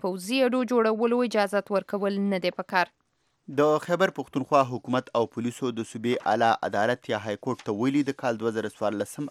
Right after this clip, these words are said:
Speaker 2: اګست میاشت کې د مرکزي حکومت لخوا د پوځ د انتظام لاندې تعلیمي ادارو باندې د ممکنه ترهګر حملې خبرداري وروسته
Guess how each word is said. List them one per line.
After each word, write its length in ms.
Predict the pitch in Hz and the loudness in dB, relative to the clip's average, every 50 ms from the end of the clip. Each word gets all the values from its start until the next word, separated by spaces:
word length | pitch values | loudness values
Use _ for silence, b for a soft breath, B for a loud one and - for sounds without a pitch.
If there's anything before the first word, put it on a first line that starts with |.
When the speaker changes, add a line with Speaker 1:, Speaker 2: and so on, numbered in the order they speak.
| - - | -8 -8
Speaker 2:
اګست 320 | 113 117 120 - - - 135 | -6 -6 -8 -8 -6 -4 -2
میاشت 220 | 135 139 135 - - | -2 -2 -4 -4 -6
کې 580 | 143 131 - - - - - - - _ - | -6 -6 -6 -10 -18 -20 -20 -20 -14 _ -4
د 80 | 131 131 | -2 0
مرکزي 380 | 135 131 - 156 147 147 175 151 | 0 -2 -2 -4 -4 -4 -4 -4
حکومت 420 | 147 135 - 135 139 139 - - - | -4 -4 -2 0 0 0 -2 -4 -8
لخوا 220 | - - 139 131 127 | -6 0 0 0 2
د 160 | 117 117 113 - - | 0 -2 -4 0 0
پوځ 200 | 170 160 139 117 120 | 0 0 0 0 -4
د 100 | - - - | -4 -4 -6
انتظام 440 | 107 - - 104 120 113 113 113 110 110 | -10 -8 -6 -2 0 0 0 0 0 0
لاندې 320 | 110 110 104 104 - - | -2 -2 -4 -6 -4 -4
تعلیمي 340 | 107 98 98 104 113 120 107 - 101 | -4 -2 -2 -4 -6 -6 -6 -4 -2
ادارو 280 | 101 98 101 113 131 135 127 135 | 0 2 2 2 2 4 4 4
باندې 680 | 131 127 117 165 185 - - - - - _ _ - 127 | 2 2 0 -2 -4 -6 -12 -20 -20 -20 _ _ -6 -4
د 100 | 110 113 | -2 -2
ممکنه 400 | 110 107 101 - 127 135 139 131 - | -2 -2 -2 -2 0 0 0 0 -2
ترهګر 340 | 113 110 104 - 117 107 107 | -6 -4 -2 -4 -4 -4 -4
حملې 340 | 110 107 113 123 127 117 - | -6 -4 -2 -2 -2 -4 -4
خبرداري 500 | - 104 107 104 98 107 104 104 110 113 | -4 -4 -2 -2 0 0 0 0 -2 -4
وروسته 340 | 117 139 147 - - 139 | -4 -6 -4 -2 0 -2